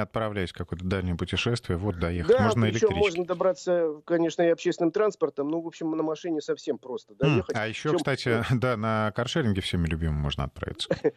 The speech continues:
Speaker 2: На каршеринге, да, подъехать, по-, по-, погулять, посмотреть,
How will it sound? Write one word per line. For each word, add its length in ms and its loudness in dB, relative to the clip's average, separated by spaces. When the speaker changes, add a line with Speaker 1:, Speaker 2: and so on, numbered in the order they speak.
Speaker 2:
На 220 2
каршеринге, 720 0
да, 340 0
подъехать, 560 -6
по-, 160 -6
по-, 240 -8
погулять, 600 0
посмотреть, 760 -2